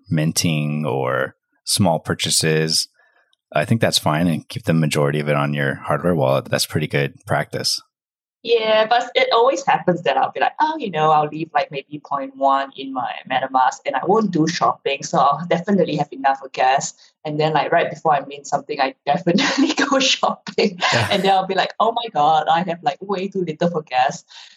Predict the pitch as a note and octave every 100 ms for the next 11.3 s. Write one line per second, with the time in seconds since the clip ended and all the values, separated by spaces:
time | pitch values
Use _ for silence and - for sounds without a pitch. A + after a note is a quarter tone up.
0 | - D#3+ D#3+ D#3+ F3 E3+ E3+ F3 F3 E3
1 | E3 D#3+ D#3 D3 B2+ - B2+ F#2+ D2+ _
2 | _ - F#3 F3+ F#3 F#3 F#3+ F3 D3 D3+
3 | C3+ - E3+ - F3 - F3+ G3 F3+ G3
4 | G3+ F#3+ G3+ F#3 F3 E3+ D3 D3 F#3+ -
5 | - - _ E3+ E3 D3+ F3 C#3+ - E4
6 | - C#4+ C4 C#4+ - C#4 - - - -
7 | - - F#3 G3+ - C4 B3+ - - G3
8 | G3+ - B3+ - F3+ G#3 A3 A#3 - -
9 | A3 - E3+ D#3 - - - - - -
10 | - F3+ F3 F3+ F#3+ F#3+ F3 F3 F3+ E3+
11 | - -